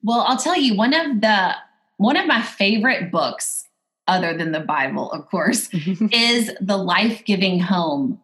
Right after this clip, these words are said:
Speaker 1: by Sally Clarkson.
Speaker 2: I
Speaker 1: Have you
Speaker 2: keep
Speaker 1: read
Speaker 2: hearing
Speaker 1: that book?
Speaker 2: that is so amazing, and I have not, but I keep
Speaker 1: Oh.
Speaker 2: hearing about it. I need to
Speaker 1: Okay,
Speaker 2: do it. I
Speaker 1: Ren,
Speaker 2: need to read
Speaker 1: put
Speaker 2: it.
Speaker 1: it on your list.
Speaker 2: I will. I will
Speaker 1: <laughs> And then
Speaker 2: do
Speaker 1: we'll
Speaker 2: it.
Speaker 1: chat about it. It's so
Speaker 2: Okay.
Speaker 1: good. I could, oh, I could talk about that for a long time. But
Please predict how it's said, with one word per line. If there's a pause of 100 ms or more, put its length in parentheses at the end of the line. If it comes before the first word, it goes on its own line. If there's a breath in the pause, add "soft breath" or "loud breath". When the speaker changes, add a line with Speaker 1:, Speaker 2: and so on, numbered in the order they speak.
Speaker 1:
by
Sally
Clarkson. (240 loud breath)
Speaker 2:
I
Speaker 1:
Have
you
Speaker 2:
keep
Speaker 1:
read
Speaker 2:
hearing
Speaker 1:
that
book?
Speaker 2:
that
is
so
amazing,
and
I
have
not,
but
I
keep
Speaker 1:
Oh.
Speaker 2:
hearing
about
it.
I
need
to
Speaker 1:
Okay,
Speaker 2:
do
it.
I
Speaker 1:
Ren,
Speaker 2:
need
to
read
Speaker 1:
put
Speaker 2:
it.
Speaker 1:
it
on
your
list.
Speaker 2:
I
will. (160)
I
will
Speaker 1:
<laughs>
And
then
Speaker 2:
do
Speaker 1:
we'll
Speaker 2:
it.
Speaker 1:
chat
about
it.
It's
so
Speaker 2:
Okay.
Speaker 1:
good.
I
could, (280 loud breath)
oh,
I
could
talk
about
that
for
a
long
time.
But